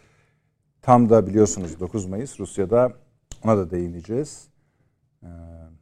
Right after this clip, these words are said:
onların zafer bayramı diyelim, kutladıkları bir dönemde almak istedikleri bir yaptırım vardı. Petrol yaptırımı. Onun iç konuşmalarını size anlatacağız. Bakın Avrupa içi nasıl savruk, nasıl dağınık. Başkan Biden da Amerika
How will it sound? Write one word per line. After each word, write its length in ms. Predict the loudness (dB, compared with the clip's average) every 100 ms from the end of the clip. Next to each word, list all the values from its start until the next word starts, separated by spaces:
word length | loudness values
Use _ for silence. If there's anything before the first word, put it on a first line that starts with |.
| _ -10
onların 300 | -4 0 2
zafer 440 | 0 0 -2 -2
bayramı 400 | -6 -6 -14 -14
diyelim, 300 | -12 -12 -14
kutladıkları 720 | -14 -8 -6 -8 -8 -10 -8
bir 200 | -10 -4
dönemde 640 | 0 2 2 2 2 2 -2 -6
almak 320 | -4 -2 -4
istedikleri 440 | -8 -14 -10 -8
bir 80 | -2
yaptırım 520 | 2 2 0 -6 -4
vardı. 200 | -8 -12 -12
Petrol 340 | -10 -6 -6
yaptırımı. 760 | -4 -8 -10 -16 -12 -12 -12 -14 _ _ _ _ _ _ _ _ _
Onun 200 | -2 0
iç 200 | -2 -10
konuşmalarını 680 | -2 -2 0 -4 -6 -6 -8
size 260 | -10 -12 -10
anlatacağız. 640 | -6 -6 -6 -6 -4 -4
Bakın 180 | -4 -2
Avrupa 380 | 0 0 -2 -10
içi 220 | -6 -4
nasıl 200 | -4 -10
savruk, 440 | -4 -4 -2 -6
nasıl 320 | -10 -6 -8 -4
dağınık. 500 | -6 -6 -10 -14 _ -6
Başkan 400 | -6 -2 -2 4
Biden 420 | 4 4 0 0
da 80 | 0
Amerika 520 | 0 -4 -2 -2